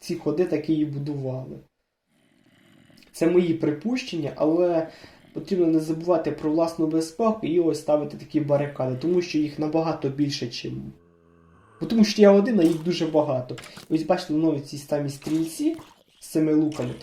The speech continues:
так? Ці, то ось ці стрільці, то канібали, скільки вас тут багато. Так, давайте його знищимо. Так, є.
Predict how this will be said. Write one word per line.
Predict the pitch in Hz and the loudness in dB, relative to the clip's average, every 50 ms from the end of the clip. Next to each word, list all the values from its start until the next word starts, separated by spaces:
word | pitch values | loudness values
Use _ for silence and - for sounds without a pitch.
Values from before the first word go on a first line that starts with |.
| - - - | -20 -18 -10
так? | - - 190 190 - - - - _ _ _ _ 175 - - _ _ | -6 -6 -4 -6 -6 -12 -20 -20 _ _ _ _ -20 -20 -20 _ _
Ці, | - - - 175 - - - - - - - _ _ _ _ _ _ | -16 -14 -12 -12 -12 -16 -20 -20 -20 -20 -20 _ _ _ _ _ _
то | - - | -6 -4
ось | 156 151 - | -4 -4 -4
ці | - 170 | -6 -8
стрільці, | - - - 156 156 151 151 - - 156 139 | -8 -6 -6 -6 -6 -6 -6 -4 -4 -6 -4
то | - - 160 | -4 -6 -6
канібали, | 160 - 180 180 180 185 175 160 180 180 165 139 131 | -4 -4 -4 -2 -2 -2 -2 -2 -2 -2 -2 -2 -2
скільки | 127 - - 190 180 175 - 175 | -6 -8 -8 -10 -6 -4 -2 -2
вас | 165 170 165 | -2 -2 -4
тут | - - 165 | -4 -4 -4
багато. | 160 160 165 151 147 139 120 - | -4 -4 -4 -6 -6 -6 -8 -8
Так, | - 127 127 | -8 -10 -8
давайте | 131 131 127 127 - 131 | -8 -6 -6 -6 -6 -8
його | 127 131 131 - - - - _ _ _ - | -8 -8 -8 -10 -12 -16 -20 _ _ _ -12
знищимо. | 131 139 151 151 151 151 - 165 160 147 | -4 0 0 0 0 0 -2 -4 -6 -6
Так, | 139 - - - | -6 -10 -14 -16
є. | - 135 135 - | -14 -10 -8 -8